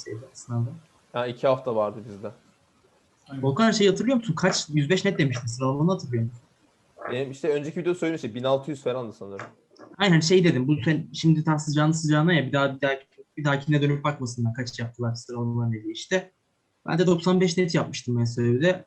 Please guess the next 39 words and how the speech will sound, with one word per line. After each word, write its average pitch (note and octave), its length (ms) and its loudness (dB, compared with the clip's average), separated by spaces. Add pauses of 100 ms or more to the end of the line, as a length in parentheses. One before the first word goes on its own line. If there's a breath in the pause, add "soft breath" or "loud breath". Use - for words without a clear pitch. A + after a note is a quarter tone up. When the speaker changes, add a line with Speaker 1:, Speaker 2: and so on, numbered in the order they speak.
(120)
Speaker 1:
Bana D3 140 4
göre D3 240 4
kötüydü D3 380 0
yani. A#2 260 4
Bayağı C3 300 2
bir, C3 140 -2 (300)
daha C#3 140 0
doğrusu C#3+ 260 0
bu C#3 40 2
otuz C#3+ 200 -4
dakikanın D3 320 2
farkı D3 540 0 (300)
matematikteki D#3+ 1120 0
heyecan C#3+ 460 2
ve D3 40 2
stresle D#3+ 400 -2
birlikte B2+ 340 -4
bayağı D3+ 260 2
boş D3 240 -6
bıraktım - 260 -12
işte. - 400 -6 (600)
Kaç? G3 260 -4
Üç E3+ 160 -4
bin G3+ 120 2
falan G3+ 200 4
yapmıştım B2+ 460 0
ben. B2 60 -2
Hani B2+ 160 0
bana C#3+ 180 2
göre D3 320 0 (280)
bek-, D#3 180 0
öyle E3+ 220 4
beklemiyordum D#3+ 500 4
yani. A#2+ 160 0
Daha C3+ 140 -2
iyi C#3 120 2
yaparım B2+ 280 -2
falan C#3+ 280 -8
modundaydım. A#2 560 -8